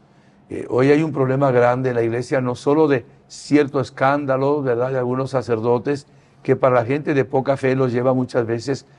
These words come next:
a apartarse también de la iglesia. Pero también a veces... Eh, y a-, hoy hay divi-, división fuertemente en la iglesia.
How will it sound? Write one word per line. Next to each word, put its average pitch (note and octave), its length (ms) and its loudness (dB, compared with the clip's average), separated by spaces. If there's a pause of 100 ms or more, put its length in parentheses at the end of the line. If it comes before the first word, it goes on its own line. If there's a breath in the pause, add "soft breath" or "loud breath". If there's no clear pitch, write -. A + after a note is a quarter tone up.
(180 soft breath)
a - 60 -6
apartarse B2+ 560 0
también A#2+ 340 -4
de A#2+ 120 -2
la A2 80 0
iglesia. A2 580 -2 (420 soft breath)
Pero C#3+ 160 4
también C#3+ 340 0
a E3 60 4
veces... D3 500 -2 (420 soft breath)
Eh, - 760 -6
y B2 180 0
a-, A2 100 4
hoy B2+ 480 2
hay D#3 180 0
divi-, A2+ 380 -6
división A#2 680 -4
fuertemente B2+ 600 -2
en A#2 60 0
la A2 80 -2
iglesia. A#2 500 -2